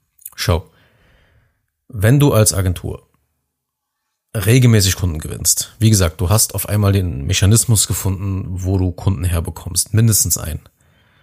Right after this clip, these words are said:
Und du gewinnst jetzt Kunden und du machst jetzt zwar Umsatz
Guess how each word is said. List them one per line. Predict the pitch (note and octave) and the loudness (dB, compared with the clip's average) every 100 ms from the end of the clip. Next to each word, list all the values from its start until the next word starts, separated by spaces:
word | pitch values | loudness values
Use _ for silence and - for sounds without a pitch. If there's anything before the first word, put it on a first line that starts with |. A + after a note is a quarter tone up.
| _ - | _ -4
Und | F#2+ | 0
du | |
gewinnst | G2+ G#2+ - | 2 2 0
jetzt | - | -2
Kunden | - C3+ A#2 A#2 A#2+ - _ - _ _ _ _ | 0 0 2 -2 -4 -10 _ -20 _ _ _ _
und | G2 | -2
du | F#2 | 2
machst | A2 - | 2 0
jetzt | F#2+ - | -2 -2
zwar | - E2 - | -2 -2 0
Umsatz | E3 D#3+ E2 D#2+ D#2+ - - - | 0 2 2 2 0 0 -2 -6